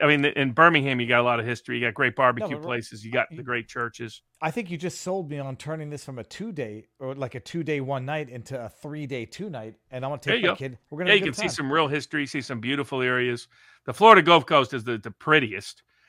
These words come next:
Speaker 1: uh, and then some real distinct history in the Mississippi Delta and places like Montgomery. Montgomery, you can go out where Hank Williams Senior was born,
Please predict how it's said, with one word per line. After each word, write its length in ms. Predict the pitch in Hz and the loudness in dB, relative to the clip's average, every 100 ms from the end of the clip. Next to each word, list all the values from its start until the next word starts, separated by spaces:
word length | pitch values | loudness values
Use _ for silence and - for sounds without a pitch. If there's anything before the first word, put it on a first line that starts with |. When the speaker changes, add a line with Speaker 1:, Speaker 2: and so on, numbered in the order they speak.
| _ _ | _ _
Speaker 1:
uh, 320 | 131 127 123 127 | 4 6 6 4
and 120 | 139 | 0
then 100 | 135 | -4
some 240 | 120 131 127 | -4 -4 0
real 140 | 160 | 0
distinct 460 | 135 120 - 131 - | -2 -6 -6 -6 -6
history 400 | 135 - 123 110 | -8 -6 -6 -6
in 40 | |
the 60 | 110 | -6
Mississippi 540 | 117 - 110 110 120 | -6 -8 -12 -12 -10
Delta 520 | 101 120 113 117 107 - - - _ - | -4 -4 -2 -6 -8 -10 -20 -20 _ -6
and 180 | 127 120 | -4 0
places 320 | 143 120 120 | -2 -2 0
like 180 | 120 110 | -2 -2
Montgomery. 540 | 110 117 117 110 104 _ _ | -4 -2 0 -2 -6 _ _
Montgomery, 420 | 143 143 240 196 | 2 8 8 10
you 80 | 151 | 6
can 80 | 156 | 4
go 100 | 160 | 6
out 140 | 160 | 6
where 140 | 143 127 | 8 4
Hank 240 | 151 135 | 2 -2
Williams 280 | 156 147 123 | -2 -2 -4
Senior 260 | 151 139 120 | -6 -4 -6
was 120 | 95 | -6
born, 340 | 110 123 110 | -6 -6 -8